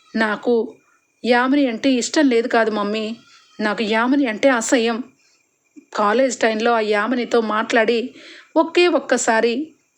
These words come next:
అది చనిపోతానని నన్ను బెదిరించి 'I love you' చెప్పించుకుంది. అంతే తప్పించి దానికి నాకు ఎలాంటి సంబంధము లేదు. కళావతినే నా జీవితాంతం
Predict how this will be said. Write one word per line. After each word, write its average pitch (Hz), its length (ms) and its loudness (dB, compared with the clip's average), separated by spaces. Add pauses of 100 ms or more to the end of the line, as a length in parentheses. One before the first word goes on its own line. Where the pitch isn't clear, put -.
(180)
అది 208 180 -2
చనిపోతానని 247 760 0
నన్ను 226 260 -4
బెదిరించి 226 760 0 (420)
'I 254 100 2
love 254 240 0
you' 269 240 0
చెప్పించుకుంది. 226 800 -2 (420)
అంతే 226 280 2
తప్పించి 240 640 -2 (300)
దానికి 294 360 4
నాకు 254 240 0
ఎలాంటి 254 360 2
సంబంధము 220 480 -2
లేదు. 220 360 0 (500)
కళావతినే 226 640 0
నా 233 160 -2
జీవితాంతం 240 800 -2